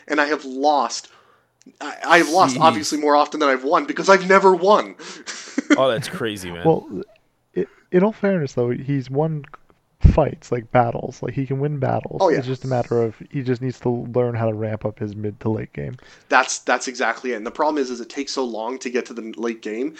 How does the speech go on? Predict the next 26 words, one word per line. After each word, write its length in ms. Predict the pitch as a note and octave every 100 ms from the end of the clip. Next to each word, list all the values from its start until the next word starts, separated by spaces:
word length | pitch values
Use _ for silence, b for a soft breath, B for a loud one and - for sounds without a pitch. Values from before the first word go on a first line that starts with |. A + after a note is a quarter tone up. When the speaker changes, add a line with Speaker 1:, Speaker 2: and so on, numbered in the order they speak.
| B -
Speaker 1:
that 100 | A#2
it's 100 | -
hard 240 | B2+ A#2
to 60 | A2
practice 580 | - A2+ A#2+ - G#2
for 300 | - - -
it. 100 | - _ B B B
So 640 | - - A#2 A2 G#2+ G#2 - _ _ -
Rob 420 | A2+ C3+ C#3+ D#3
is 100 | C#3+
kind 220 | - C#3
of 80 | B2
acting 400 | A#2+ A#2+ C3+ A#2
as 160 | A2+ A2+
my 160 | G#2
senpai 480 | G2 C3+ C3 B2+ G#2
right 120 | G#2
now, 120 | G2
because 320 | G2+ A2+ A#2 A2
one 180 | B2+
of 100 | C#3+ A#2
us 160 | G#2
is 40 | G#2+
on 140 | G#2
forty 380 | - D3+ D3 A2+
hours 420 | G2 G2 G2